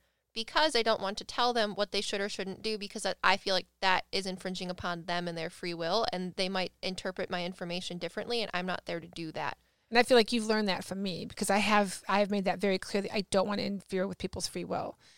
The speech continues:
Speaker 2: That's, that's, that's a very taboo area, and I see a lot of psychics, and I see a lot of mediums do that, and I see that that is not a good way to go. And I very seldom get that kind of information.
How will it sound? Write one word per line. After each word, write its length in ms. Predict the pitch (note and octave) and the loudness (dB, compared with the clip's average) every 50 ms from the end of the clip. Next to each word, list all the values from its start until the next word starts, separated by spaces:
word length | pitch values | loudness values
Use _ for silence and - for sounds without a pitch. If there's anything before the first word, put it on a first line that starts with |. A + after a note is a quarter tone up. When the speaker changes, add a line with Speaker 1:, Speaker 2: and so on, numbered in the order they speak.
| - - - - - - | -20 -18 -18 -18 -10 4
Speaker 2:
That's, 200 | - G#3+ G3 - - | 4 4 4 6 4
that's, 220 | - A3+ G#3+ - _ _ - | 4 4 4 2 _ _ 4
that's 420 | G#3+ A3+ A#3 - - - - - _ _ _ - - | 4 4 4 4 -4 -8 -8 -12 _ _ _ -8 -4
a 60 | A3 | 4
very 220 | A3 A3+ A3 G#3+ | 6 8 8 8
taboo 480 | G#3 - - - - G#3+ G#3+ G#3 A3+ G#3 | 6 2 0 4 6 6 6 6 4 2
area, 360 | G3 G3+ G3+ G#3+ A3+ A#3 A#3+ - | 4 4 6 6 6 6 6 4
and 100 | G#3 G3 | 2 0
I 80 | G#3 F#3+ | 0 -2
see 180 | - - G3+ | 0 0 -2
a 60 | F3+ | 0
lot 240 | G3+ G3 F#3+ F3+ G#3+ | 0 2 4 4 4
of 80 | B3 A#3 | 4 4
psychics, 460 | - C#4 - - - D#4+ E4 - - | 2 2 2 2 2 -2 -2 -2 -2
and 100 | - G#3+ | -4 -2
I 60 | G3+ F#3+ | -2 -2
see 160 | - - G#3+ - | 0 0 -2 0
a 80 | F#3+ G3 | 0 2
lot 200 | G3+ F#3+ G#3 G#3 | 4 4 4 4
of 60 | G#3+ | 6
mediums 340 | G#3+ G#3+ G#3 G#3 G3 F#3+ F3 | 4 4 4 4 2 2 -2
do 240 | - - A3 A3+ A#3 | -2 0 2 2 4
that, 200 | G#3+ F#3 E3 D#3 - | 4 4 4 2 0
and 140 | F#3+ G3 | -2 -2
I 120 | G3 F3+ F#3+ | -2 -2 -2
see 500 | - - - - F#3+ F#3+ F#3+ F#3+ F#3+ F#3+ | -2 -4 -2 0 2 2 2 2 0 0
that 200 | F#3+ F3+ F3 - | -2 -6 -6 -4
that 200 | E3+ D#3+ E3 F#3 | -2 -2 0 -2
is 180 | F#3 F#3 - | -4 -6 -6
not 160 | E3+ D3+ D#3 E3+ | -6 -4 -4 -4
a 60 | E3 | -6
good 400 | E3+ _ - E3 E3 E3+ - - _ _ _ _ _ _ _ _ _ _ - | -8 _ -4 -4 -4 -4 -6 -14 _ _ _ _ _ _ _ _ _ _ -4
way 140 | - F3 F3 | -2 -2 -2
to 80 | F3+ F3 | -2 -2
go. 260 | - F3 D#3+ E3+ D#3+ | 0 2 2 2 2
And 80 | - - - | -2 -2 4
I 180 | G3 G3+ B3 C4+ | 8 8 8 8
very 280 | G#3 G#3 A#3 A3+ A#3 | 8 8 8 8 8
seldom 400 | G#3+ - A3 G3+ G3 F#3+ F#3 E3+ - | 6 4 2 2 2 0 -4 -4 2
get 180 | - G#3 G3 - | 2 2 2 2
that 120 | F#3+ F#3 | -4 -4
kind 140 | - - F#3 | -2 -2 -2
of 80 | F3 F#3 | -2 -4
information. 580 | F3+ - F3+ F#3+ F#3 F3+ - F3 F3+ F#3+ - | -6 -6 -4 -4 -4 -4 -2 -4 -4 -6 -8